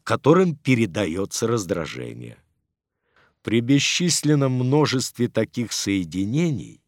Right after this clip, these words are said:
мозг имеет возможность бесконечно видоизменять реакции, отвечающие на внешнее раздражение,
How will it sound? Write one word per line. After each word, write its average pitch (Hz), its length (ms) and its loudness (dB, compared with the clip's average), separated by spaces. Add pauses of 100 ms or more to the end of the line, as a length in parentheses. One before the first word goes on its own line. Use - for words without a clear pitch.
(360)
мозг 143 760 0 (400)
имеет 147 500 2
возможность 147 1000 0
бесконечно 170 1080 2
видоизменять 131 1000 0
реакции, 143 880 2 (380)
отвечающие 151 1400 4 (640)
на 117 240 2
внешнее 139 720 2
раздражение, 71 960 -8